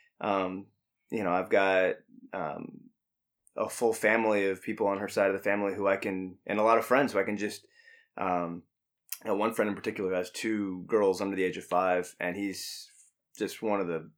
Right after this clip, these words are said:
best dads in the world. Um, and he would be a guy I could reach out to, say, "Hey, like,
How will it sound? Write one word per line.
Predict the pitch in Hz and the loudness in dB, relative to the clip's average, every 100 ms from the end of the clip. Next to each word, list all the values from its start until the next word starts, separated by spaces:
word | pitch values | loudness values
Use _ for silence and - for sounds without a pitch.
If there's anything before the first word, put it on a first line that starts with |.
| _ | _
best | 113 113 - | 2 2 4
dads | 107 98 95 | 4 4 2
in | 92 | 0
the | 90 | 0
world. | 98 98 90 - _ - _ _ | 2 2 2 -4 _ -20 _ _
Um, | - 92 90 87 87 - _ | -4 0 0 0 -4 -8 _
and | - 71 - - | -8 -6 -8 -16
he | - 101 | -8 -6
would | 107 | -2
be | 107 | 2
a | 104 | 4
guy | 110 107 | 6 6
I | |
could | 104 107 | 6 2
reach | 110 | 2
out | 110 107 | 4 4
to, | 110 | 0
say, | 110 104 | 2 6
"Hey, | 117 110 | 6 6
like, | 82 - | 2 -4